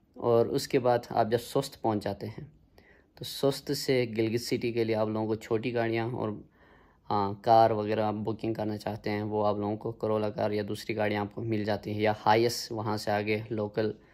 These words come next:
सर्विसेज वो प्रोवाइड करती हैं जो आप लोगों को बारह से पन्द्रह सौ युआन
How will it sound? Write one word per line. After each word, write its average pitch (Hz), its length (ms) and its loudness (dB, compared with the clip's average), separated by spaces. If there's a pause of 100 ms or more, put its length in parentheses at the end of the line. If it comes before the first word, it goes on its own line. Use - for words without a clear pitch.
(220)
सर्विसेज 107 580 -4
वो 107 100 -2
प्रोवाइड 107 400 0
करती 110 280 -6
हैं 107 160 -2
जो 107 180 -2
आप 104 160 0
लोगों 104 120 -4
को 107 100 -8
बारह 104 220 2
से 110 120 -6
पन्द्रह 110 320 -2
सौ - 140 -4
युआन 104 320 -2